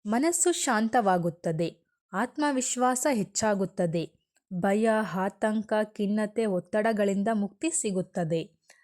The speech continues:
ಸಕಾರಾತ್ಮಕ ಶಕ್ತಿಗಳು ಸುತ್ತಲೂ ನೆಲೆಸುತ್ತವೆ. ಸಮಸ್ಯೆಗಳನ್ನು ಎದುರಿಸಲು ಶಕ್ತಿ ದೊರೆಯುತ್ತದೆ.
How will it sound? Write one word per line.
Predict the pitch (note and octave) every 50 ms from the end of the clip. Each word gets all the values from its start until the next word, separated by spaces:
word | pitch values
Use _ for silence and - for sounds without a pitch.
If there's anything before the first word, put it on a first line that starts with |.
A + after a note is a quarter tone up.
| _ _ -
ಸಕಾರಾತ್ಮಕ | - B3 A#3+ - C#4+ C#4+ D4+ D#4 D#4 - D#4 D#4 D4 - D4
ಶಕ್ತಿಗಳು | - - B3+ A3 - - B3 A3+ G3+ A3+ A#3 A#3+
ಸುತ್ತಲೂ | A3 - - A3+ - - - C4 C4+ C#4+ D#4
ನೆಲೆಸುತ್ತವೆ. | D4 B3 G3+ G3 F#3 - - F#3+ _ - - F3 E3 E3+ E3 D#3+ - _ _ _ _ _ _ _ _ -
ಸಮಸ್ಯೆಗಳನ್ನು | - - A#3+ C4 D4+ E4 E4 - E4 D4+ C#4 C4+ C4+ C4+ C4 C4+ C#4+ C#4
ಎದುರಿಸಲು | A3+ G3 F3+ G#3 A3 A3 A3 - A#3 A3+ A#3+
ಶಕ್ತಿ | A#3 - - A3 G#3+ - - - D4 A#3+
ದೊರೆಯುತ್ತದೆ. | A#3 G#3 G3+ G3 G3 F#3 F#3 - - F3+ E3 F3 E3+ D#3+ - - _